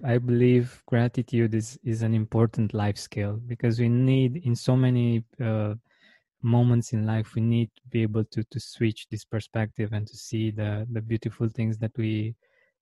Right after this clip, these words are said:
we have in our life. And it's similar to, uh, to humor, especially in a relationship. I don't know, uh, <laughs>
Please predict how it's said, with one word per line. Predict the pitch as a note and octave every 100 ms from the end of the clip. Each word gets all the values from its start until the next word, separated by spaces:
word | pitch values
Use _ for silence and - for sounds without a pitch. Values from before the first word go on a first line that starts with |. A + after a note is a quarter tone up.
| -
we | A2+
have | A#2 A2+
in | A2+
our | A2 G#2+
life. | G#2 A2 A2+ - _ _ _ _ _ B2+
And | A#2 A#2+ A#2+ -
it's | B2+ - - - -
similar | C#3 C#3 C3 B2 A#2 -
to, | A2 G#2+ G#2 A2 - B2
uh, | G#2+ G#2 G#2 G#2 A2+ - _ _ _ _ _ -
to | A#2+
humor, | - A#2+ B2 A2 G#2 B2 -
especially | - A#2+ A2 - A2
in | A2
a | G#2+
relationship. | G#2+ G#2+ G#2+ A2+ G#2+ - G2+ -
I | G#2+
don't | A2 A2+
know, | A2+ A2+ A#2 _ _ _ -
uh, | C3 A#2+ A2+
<laughs> | - G3 F3 -